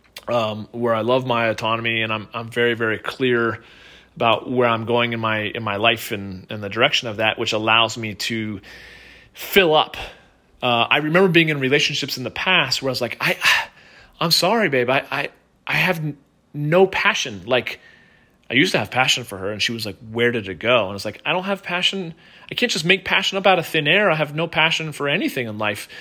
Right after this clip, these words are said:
A-, and I wouldn't, wouldn't say exactly like that, but I was like,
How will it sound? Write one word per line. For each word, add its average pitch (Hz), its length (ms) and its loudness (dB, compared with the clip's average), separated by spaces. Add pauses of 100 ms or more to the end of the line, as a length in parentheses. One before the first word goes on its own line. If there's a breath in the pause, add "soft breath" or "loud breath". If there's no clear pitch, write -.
(600 loud breath)
A-, - 60 -2
and 147 240 2
I 147 60 6
wouldn't, 156 400 -4
wouldn't 127 260 -4
say 123 140 2
exactly 107 560 -2
like 160 180 2
that, 185 220 2
but 139 60 0
I - 20 0
was 123 100 -4
like, 123 280 -2